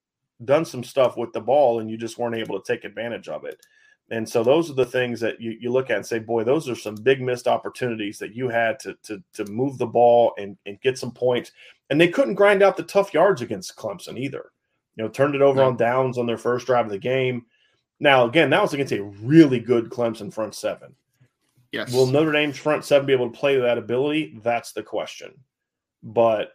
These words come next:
Speaker 1: I find it interesting that a run game that's just built on sticking between the tackles isn't as good as it should be. I mean, it sounds like we've kinda talked about that with Notre Dame, right? Where you,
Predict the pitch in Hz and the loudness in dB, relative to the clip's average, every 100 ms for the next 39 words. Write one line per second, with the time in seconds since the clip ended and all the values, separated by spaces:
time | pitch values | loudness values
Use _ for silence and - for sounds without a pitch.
0 | - 117 117 - _ - 123 131 131 175 | -8 -6 -4 -6 _ -6 -4 -2 -2 -2
1 | 143 117 113 120 117 110 107 - _ 104 | -2 -4 -4 -6 -4 -4 -6 -10 _ -10
2 | 113 139 127 135 143 120 107 - 123 131 | -8 -6 -4 -4 -4 -8 -8 -2 0 2
3 | 135 143 139 - - 156 147 165 160 151 | 2 2 -2 -10 -8 -8 -6 -4 -4 -2
4 | 151 139 131 127 135 143 123 120 143 139 | -2 -2 -6 -6 -6 -4 0 2 2 2
5 | 135 131 190 117 104 123 113 113 117 - | -2 2 2 2 -4 -4 -4 -4 -6 -4
6 | 127 123 120 117 113 127 127 123 120 120 | -2 0 0 -2 -2 -10 -6 -4 -4 -2
7 | 123 - 117 113 123 117 117 120 104 135 | -4 -2 -4 -2 0 0 0 -2 -2 -4
8 | - - _ _ _ _ 92 110 120 - | -6 -12 _ _ _ _ -2 0 0 0
9 | 110 107 95 - 104 | -2 -2 -4 -10 -20